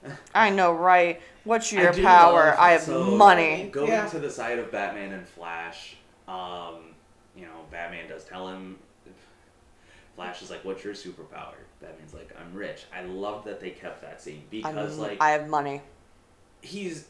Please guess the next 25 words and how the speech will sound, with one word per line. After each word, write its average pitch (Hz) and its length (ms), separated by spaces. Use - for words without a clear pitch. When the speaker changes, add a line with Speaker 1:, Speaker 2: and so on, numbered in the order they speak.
Speaker 1:
he 165 240
knows 135 720
why. 101 300
Speaker 2:
Yeah, - 180
Speaker 1:
Like, 302 100
Speaker 2:
he, 494 100
Speaker 1:
he - 180
Speaker 2:
he's - 220
honest 240 360
with 196 120
himself. 175 500
He's 294 140
Speaker 1:
Yeah. - 80
Speaker 2:
not 262 200
like, 214 180
"Oh, 180 320
I'm 165 80
super 185 800
and 160 100
I'm 175 300
super 190 320
smart." 175 440
It's 190 180
like, 165 260
Speaker 3:
And 311 80